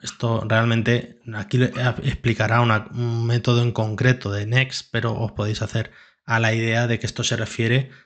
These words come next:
a todos los métodos que tengan estado, ¿vale? Es posible que se pregunte por qué el método next se implementó como método con estado. Los diseñadores de la biblioteca de pun-, de clases de punto net no podían haber ideado una forma de generar un número aleatorio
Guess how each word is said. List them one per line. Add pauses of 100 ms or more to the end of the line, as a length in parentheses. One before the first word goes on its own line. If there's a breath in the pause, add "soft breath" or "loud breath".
(120)
a
todos
los
métodos
que
tengan
estado, (120)
¿vale? (600 loud breath)
Es
posible
que
se
pregunte
por
qué
el
método
next (440 soft breath)
se
implementó
como
método
con
estado. (160)
Los
diseñadores
de
la
biblioteca
de
pun-,
de
clases
de
punto
net
no
podían
haber
ideado
una
forma
de
generar
un
número
aleatorio